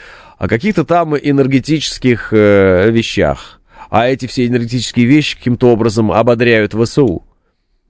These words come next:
И вдруг эта инфраструктура при подписании этих документов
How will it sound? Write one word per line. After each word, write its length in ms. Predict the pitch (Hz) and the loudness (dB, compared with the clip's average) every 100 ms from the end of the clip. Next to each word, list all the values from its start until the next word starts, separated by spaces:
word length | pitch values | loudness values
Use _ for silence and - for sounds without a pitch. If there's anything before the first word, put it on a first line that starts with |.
| _ _ _ _ _ | _ _ _ _ _
И 140 | 135 | 2
вдруг 380 | 147 214 247 202 | 4 2 2 0
эта 240 | 196 196 | 0 0
инфраструктура 840 | 185 185 185 185 180 - 226 214 143 | 0 0 0 0 -2 -2 0 0 0
при 160 | 143 | -2
подписании 540 | 143 131 143 147 127 120 | -4 -6 -2 2 2 2
этих 180 | 123 | 0
документов 720 | 120 120 127 123 101 85 71 | -4 0 2 2 0 -4 -10